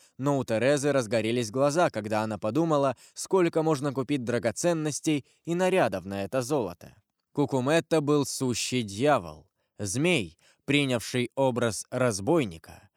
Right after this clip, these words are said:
Он перехватил этот взгляд, угадал в Терезе достойную дочь Евы и, прежде чем скрыться в роще, несколько раз оглянулся, как бы прощаясь со своими спасителями. Прошло несколько дней.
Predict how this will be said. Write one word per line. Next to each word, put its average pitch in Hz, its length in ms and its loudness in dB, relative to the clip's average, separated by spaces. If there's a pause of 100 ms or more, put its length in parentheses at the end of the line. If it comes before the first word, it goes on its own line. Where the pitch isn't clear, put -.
(240)
Он 196 220 2
перехватил 190 580 2
этот 104 240 0
взгляд, 120 540 0 (200)
угадал 147 480 4
в - 60 -12
Терезе 131 460 2
достойную 131 760 0
дочь 127 380 0
Евы 101 500 0 (240)
и, 196 140 4
прежде 165 360 2
чем 147 220 -2
скрыться 139 520 0
в 110 40 0
роще, 127 540 0 (280)
несколько 175 640 0
раз 139 300 2
оглянулся, 127 840 -2 (300)
как 180 280 2
бы 170 280 2 (200)
прощаясь 156 640 0
со - 160 -8
своими 104 440 -2
спасителями. 90 840 -4 (760)
Прошло 131 680 2 (280)
несколько 123 640 0
дней. 110 440 -4